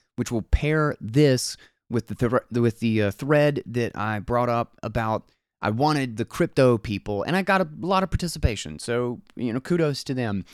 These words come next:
But talking about what blockchains are gonna be used for, how we're gonna use blockchains for voting and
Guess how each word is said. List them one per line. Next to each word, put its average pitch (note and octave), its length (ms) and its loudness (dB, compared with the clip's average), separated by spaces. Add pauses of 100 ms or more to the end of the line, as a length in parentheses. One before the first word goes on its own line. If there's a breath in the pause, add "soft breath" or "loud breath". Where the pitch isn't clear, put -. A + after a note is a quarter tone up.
(360 soft breath)
But B2+ 240 2 (140)
talking D3 380 2
about B2+ 220 0
what C#3+ 200 2
blockchains C3 500 0
are B2+ 40 -6
gonna B2 120 2
be B2 80 0
used A#2 340 2
for, B2+ 320 -2
how D3 100 -6
we're A2+ 120 -6
gonna G#2+ 80 -4
use G#2 140 -8
blockchains A2+ 420 -4
for A2+ 120 -2
voting G#2+ 760 0
and E2+ 120 -10